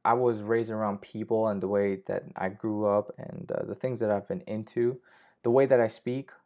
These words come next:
I, I kinda combine both. I, I kind of approach, um, my ideologies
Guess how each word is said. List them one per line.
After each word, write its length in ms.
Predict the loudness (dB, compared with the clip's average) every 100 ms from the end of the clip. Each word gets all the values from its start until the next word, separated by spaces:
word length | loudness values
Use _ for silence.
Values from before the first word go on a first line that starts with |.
| _ _ _ -4
I, 480 | 0 2 0 -4 -6
I 100 | -8
kinda 300 | -6 -4 -4
combine 540 | -6 -6 -2 -2 -4 0
both. 320 | 2 2 -2 _ _ _ _ -12 -6
I, 260 | -2 -2 -2
I 220 | -2 -2 -2
kind 260 | -8 -6 -6
of 80 | -6
approach, 580 | -8 -4 -6 -6 -20 _ _ _ _ -12
um, 440 | -4 0 0 0 -6
my 300 | -4 -2 -4 -8 _ _ _ _ _ _ -4
ideologies 1040 | -4 2 6 6 4 -4 -10 -10 -12 -20